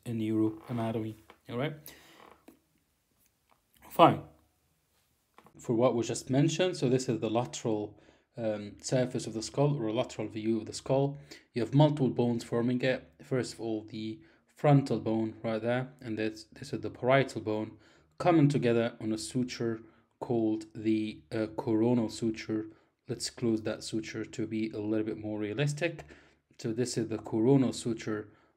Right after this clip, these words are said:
uh, in the front, just right there. And then the parietal bone coming with the occipital bone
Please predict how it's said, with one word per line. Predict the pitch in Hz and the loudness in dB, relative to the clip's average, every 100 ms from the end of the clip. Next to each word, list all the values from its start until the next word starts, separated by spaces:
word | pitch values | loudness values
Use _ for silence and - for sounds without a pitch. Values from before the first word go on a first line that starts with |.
| _ 117 | _ -6
uh, | 107 - | -6 -6
in | 107 | -8
the | 107 | -8
front, | - 117 113 110 | -6 -4 -4 -8
just | - 113 - 117 | -10 -8 -8 -10
right | - | -6
there. | 120 151 151 - - - _ - | 0 2 2 -6 -18 -20 _ -2
And | 120 | 4
then | 123 123 123 | 6 6 2
the | 117 | -4
parietal | 113 127 135 165 160 151 113 | -2 2 6 6 6 2 2
bone | 120 123 160 - - - | 2 4 2 -2 -12 -10
coming | - 127 120 | 0 2 2
with | 113 | 2
the | 107 | 0
occipital | 107 - - 185 139 110 | -4 -6 2 4 6 4
bone | - 117 113 | 2 2 2